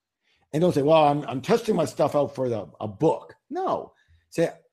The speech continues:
"I have some things I wanna teach you. These are the principles that made me successful," or whatever it is. "I can teach you relationships. I can teach you health. I wanna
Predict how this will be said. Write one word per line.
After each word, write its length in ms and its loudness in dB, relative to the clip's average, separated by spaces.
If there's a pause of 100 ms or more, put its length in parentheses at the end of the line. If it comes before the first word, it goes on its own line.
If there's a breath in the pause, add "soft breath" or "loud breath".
"I 100 -6
have 280 -2
some 180 -6
things 240 -4
I 40 0
wanna 220 -4
teach 300 -8
you. 140 -4
These 200 -4
are 60 -4
the 80 -2
principles 460 -6
that 100 -6
made 180 -2
me 100 -4
successful," 600 -6 (180 loud breath)
or 100 0
whatever 280 4
it 40 0
is. 40 0
"I 80 2
can 140 -2
teach 160 -4
you 80 -2
relationships. 480 -2
I 80 -6
can 100 -6
teach 140 -6
you 80 -2
health. 240 -2 (200 loud breath)
I 60 -8
wanna 320 0